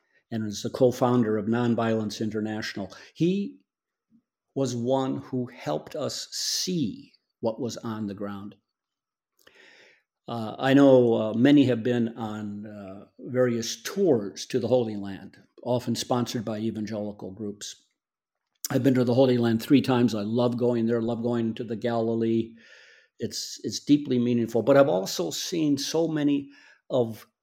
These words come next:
the tour groups who go and they visit Jerusalem, they visit the Galilee, they visit modern Israel, but they never see the Palestinian people.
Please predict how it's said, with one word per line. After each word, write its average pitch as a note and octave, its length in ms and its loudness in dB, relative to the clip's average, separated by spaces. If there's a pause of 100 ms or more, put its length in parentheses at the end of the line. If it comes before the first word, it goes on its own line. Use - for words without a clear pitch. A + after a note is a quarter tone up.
(380)
the A2+ 80 -8
tour A3+ 360 0
groups - 600 -10 (560)
who C#3 140 4
go D3+ 320 4
and C#3 100 2
they C3 80 2
visit F#3+ 380 4
Jerusalem, A2+ 760 -10 (160)
they B2+ 120 0
visit F3+ 360 0
the E3+ 100 -4
Galilee, G#2+ 600 -8 (380)
they B2+ 140 4
visit G3 420 2
modern A#2 380 -4
Israel, A2 720 -4 (420)
but D3 160 -2
they D#3 160 -2
never C#3+ 380 0
see C#3 640 0
the A2 120 -8
Palestinian G#2+ 1040 -8
people. F#2+ 400 -14